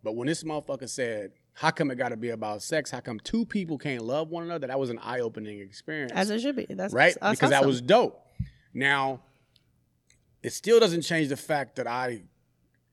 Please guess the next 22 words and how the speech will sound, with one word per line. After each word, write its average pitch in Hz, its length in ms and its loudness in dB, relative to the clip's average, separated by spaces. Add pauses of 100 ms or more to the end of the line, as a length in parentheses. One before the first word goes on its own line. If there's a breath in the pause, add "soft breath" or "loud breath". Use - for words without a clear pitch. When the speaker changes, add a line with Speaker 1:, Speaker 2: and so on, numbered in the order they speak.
(140)
Speaker 1:
feel 170 420 2
a 139 60 2
certain 123 260 -2
kind 120 180 -6
of 117 60 -4
way 120 140 2
when 113 160 -4
I 117 80 -6
see 117 300 -4
two 123 240 -6
men 113 260 -6
hugged 104 380 -6
up 101 260 -6 (460)
or 104 120 -4
giving 110 240 -2
each 101 140 -8
other 98 220 -8
a 90 60 -12
kiss - 300 -4
on 101 140 -12
television. 95 540 -10 (600)
Right? 135 300 6